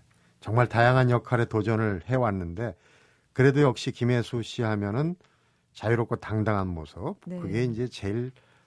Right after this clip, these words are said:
Speaker 1: 어울리는 것 같아요.
Speaker 2: 맞아요. 그 몇 해 전에 열애설이 났을 때도 다들 정말 난리법석일 때 "아니 대체 왜들 이러냐. 내가 나이가 몇인데 연애도 못하냐. 너무 자연스러운데 왜 그래?"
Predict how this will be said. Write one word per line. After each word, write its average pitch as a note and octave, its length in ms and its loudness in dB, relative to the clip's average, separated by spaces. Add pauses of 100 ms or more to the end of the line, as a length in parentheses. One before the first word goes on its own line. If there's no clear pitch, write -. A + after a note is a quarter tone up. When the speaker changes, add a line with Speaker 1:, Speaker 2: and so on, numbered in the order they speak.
Speaker 1:
어울리는 A2 480 2
것 G#2+ 100 -6
같아요. A2+ 320 -8
Speaker 2:
맞아요. D3+ 420 -10 (220)
그 F3+ 120 -8
몇 D#3+ 220 -4
해 A3+ 40 -2
전에 G3+ 260 -4
열애설이 F3+ 680 -2
났을 D3+ 300 -8
때도 D#3 480 -4 (260)
다들 G3 260 -4
정말 F3+ 280 -4
난리법석일 D#3+ 680 -4
때 G3+ 360 -4 (340)
"아니 G3+ 120 -2
대체 - 340 -2
왜들 F#3 400 2
이러냐. C#3 560 -4
내가 E3+ 240 0
나이가 F3 320 -2
몇인데 E3 380 -2
연애도 F#3+ 340 0
못하냐. E3+ 460 -4
너무 E3 180 -2
자연스러운데 F3+ 640 0
왜 C3+ 140 -4
그래?" F3+ 300 -2